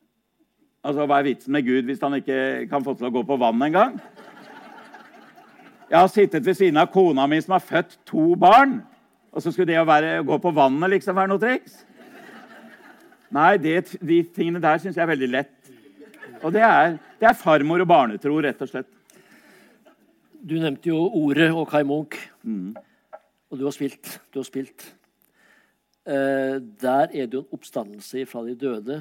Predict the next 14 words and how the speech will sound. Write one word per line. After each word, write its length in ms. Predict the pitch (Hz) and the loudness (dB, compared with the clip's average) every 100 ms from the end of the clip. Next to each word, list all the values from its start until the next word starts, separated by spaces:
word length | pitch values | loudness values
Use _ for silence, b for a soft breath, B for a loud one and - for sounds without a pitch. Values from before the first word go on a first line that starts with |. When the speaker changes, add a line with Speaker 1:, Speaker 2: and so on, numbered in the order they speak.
| 143 | -12
Speaker 2:
forårsaket 600 | 135 117 104 110 104 120 | -12 -12 -12 -16 -14 -16
av 60 | 120 | -14
dette 260 | 113 - 113 | -14 -16 -16
troende 560 | - 127 101 101 113 123 | -12 -12 -12 -18 -18 -14
barnet. 480 | 117 107 104 139 143 _ - | -12 -12 -12 -14 -14 _ -18
Speaker 1:
Ja. 140 | - - _ _ _ _ _ _ _ _ | -18 -18 _ _ _ _ _ _ _ _
Speaker 2:
Veldig 220 | - 117 117 | -12 -12 -10
sterkt 220 | 123 117 | -12 -14
motiv. 320 | 120 131 147 139 - | -12 -8 -10 -12 -16
Speaker 1:
Ja, 80 | 85 | -12
veldig. 300 | 95 73 - _ _ _ _ _ | -10 -12 -18 _ _ _ _ _
Speaker 2:
Og, 520 | 143 127 127 123 120 | -10 -8 -8 -10 -8
eh, 560 | 139 135 135 135 135 127 123 123 _ | -4 -4 -4 -6 -8 -10 -14 -16 _
da, 240 | 120 131 | -8 -4